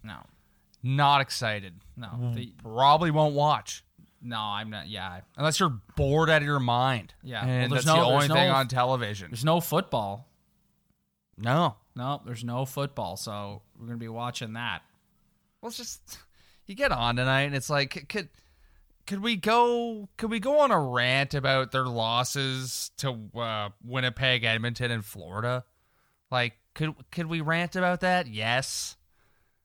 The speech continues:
Speaker 2: But at the end of the day, like, we're, we're about, we're gonna give our, what I just found out, our mid-season report cards.
Speaker 1: Yeah.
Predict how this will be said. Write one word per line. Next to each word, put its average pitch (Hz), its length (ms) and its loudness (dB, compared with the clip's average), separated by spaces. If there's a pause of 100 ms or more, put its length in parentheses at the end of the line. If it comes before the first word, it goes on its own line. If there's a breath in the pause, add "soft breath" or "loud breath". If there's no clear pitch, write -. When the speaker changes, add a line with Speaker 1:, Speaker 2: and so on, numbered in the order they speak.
(160)
Speaker 2:
But 202 160 4
at 196 80 0
the 214 120 2
end 220 120 2
of 208 60 0
the 208 60 0
day, 131 640 0
like, 123 240 -2
we're, 131 200 -2
we're 151 180 0
about, 151 220 0
we're 151 100 0
gonna 165 140 0
give 147 240 0
our, 123 300 4 (760)
what 123 140 -4
I 131 160 6
just 127 200 -4
found 123 300 0
out, 123 180 2
our 123 120 2
mid-season 135 960 0
report 120 540 -2
cards. 92 640 -8
Speaker 1:
Yeah. 139 240 -4